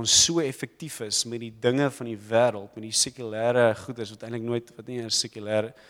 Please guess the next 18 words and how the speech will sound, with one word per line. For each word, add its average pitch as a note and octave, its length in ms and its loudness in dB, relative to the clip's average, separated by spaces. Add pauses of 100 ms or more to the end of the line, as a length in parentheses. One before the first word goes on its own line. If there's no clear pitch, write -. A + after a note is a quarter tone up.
(260)
eintlik A2 260 -10
is B2 240 0
nie, G#2 200 -18 (760)
dat A2+ 140 -12
ons - 460 -2
tyd C#3+ 360 -10
met A2+ 140 -10
die G#2+ 280 -14
Here A2+ 280 -4
kan A2 220 -14
spandeer. G#2 580 -10 (300)
Dis - 120 -12
die B2 100 -8
wonderlike B2 500 0
storie B2+ 380 -2
in A2 80 0
Handelinge A#2 380 0
ses, A2 500 2